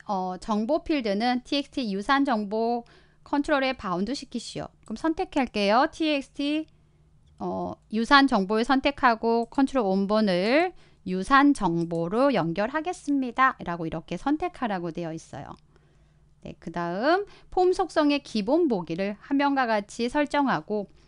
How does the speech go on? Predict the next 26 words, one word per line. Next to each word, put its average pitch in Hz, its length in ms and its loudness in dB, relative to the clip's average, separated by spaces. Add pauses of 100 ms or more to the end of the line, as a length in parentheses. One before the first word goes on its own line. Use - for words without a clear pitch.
(100)
그러면 185 340 -4
가로와 233 540 4
세로의 330 440 2
눈금선이 240 720 0
교차하는 240 720 2
폼을 233 320 0
선택하시고요. 233 1160 0 (380)
현재 339 280 2
기본 285 400 2
보기는 240 560 0
여러 214 300 4
개의 330 180 4
레코드를 240 500 0
같이 226 420 -2
볼 208 180 0
수 - 160 -8
있어요. 185 640 2 (280)
형식 330 360 4
탭에 320 260 4
가셔서 220 800 6
데이터 208 400 -2
시트가 208 460 -2
아닌 240 480 4
연속 202 440 0
폼으로 175 340 -4
바꿉니다. 165 800 -6